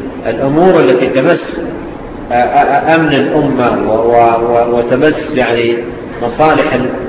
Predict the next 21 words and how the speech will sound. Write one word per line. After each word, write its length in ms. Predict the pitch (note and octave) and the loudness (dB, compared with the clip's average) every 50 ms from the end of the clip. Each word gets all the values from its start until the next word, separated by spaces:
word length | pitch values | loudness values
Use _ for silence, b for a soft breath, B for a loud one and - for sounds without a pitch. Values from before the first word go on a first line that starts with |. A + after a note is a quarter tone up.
| - - - - - - | -10 -12 -12 -12 -8 -6
الأمة 400 | A#2+ C3+ D#3 D#3+ D#3 D3 C3+ C3 | -2 0 0 2 2 2 2 0
العامة، 600 | B2 A#2+ C3 C#3+ D#3 D3+ C#3 C3+ C#3 C3+ B2 - - F#2+ - - - - - - - - - | 0 0 0 0 0 0 0 0 0 -2 -2 -2 -4 -6 -8 -8 -8 -10 -10 -12 -12 -6 -2
نشرها 760 | C#3 F3+ F#3+ - F#3+ F#3+ F#3+ F3+ F3 F#3 G3 G3 G3 F3+ D3+ C3 | 0 2 2 2 2 2 4 4 4 4 2 2 2 0 0 2
لا 200 | C#3 D#3+ F#3 G3+ | 2 2 4 4
ينبغي 460 | G3 F3 D#3 D#3 C#3 D3 D3 - D3 | 2 2 2 2 2 4 4 2 2
أن 60 | C#3 | 2
يبادر 500 | C3+ C3+ B2+ D#3 E3 F3+ F3 D#3+ D#3 D3 D3+ C#3 | 2 2 2 2 2 2 2 2 2 2 2 0
إليه 380 | C3+ C#3+ D#3+ F3+ G3+ G3+ - - - - - - - - - | 2 2 4 4 4 4 2 0 -2 -2 -4 -4 -4 -2 -2
إلا 260 | F#3+ G#3 G#3+ G#3+ F3+ | 0 2 4 4 4
بعد 300 | - E3+ D#3+ D#3 D#3 C#3+ | 4 2 2 2 0 0
عرض 320 | C#3+ - F3+ E3 - C3+ | 2 2 2 2 2 2
الأمر 360 | C3+ B2 - D3+ D#3 C#3+ C#3 - | 0 0 0 -2 0 0 0 0
على 220 | B2+ C3 C3+ D3 | 0 0 0 0
أهل 260 | - D#3+ D#3+ D3 C3+ | 0 0 0 0 0
العلم 380 | C3 B2 B2 D3+ E3+ F#3+ F#3+ E3+ | 0 0 0 2 2 2 2 2
للنظر 520 | D#3 C#3 C#3 D3 F3 E3+ D#3+ C#3+ B2+ - | 2 2 2 2 2 2 4 2 2 2
في 60 | C3+ | 0
المصلحة. 540 | B2 B2+ C#3 D3 C3 - B2+ A#2+ A#2 G2 - - - - - - - - - - - - - - - - - - - - - - - - - - - - - | 0 0 0 0 0 0 -2 -2 -2 -4 -6 -6 -8 -8 -10 -10 -12 -12 -12 -12 -12 -12 -14 -14 -14 -14 -14 -14 -14 -14 -14 -14 -14 -16 -16 -16 -16 -4 0
وإذا 320 | B2 C#3 D#3 D#3+ - F3+ E3+ | 2 2 4 4 4 2 2
كان 300 | E3+ F#3 G3 G3 F#3 E3+ E3 E3 - - - - - - - - - - - - - - - | 2 2 2 4 4 2 2 2 0 0 -2 -4 -6 -8 -10 -10 -10 -10 -12 -12 -10 -4 -2
قديما 540 | C3+ C3 D#3 F3+ F3+ D#3+ C#3+ C3 B2 G#2+ | 0 2 2 2 2 4 2 2 2 0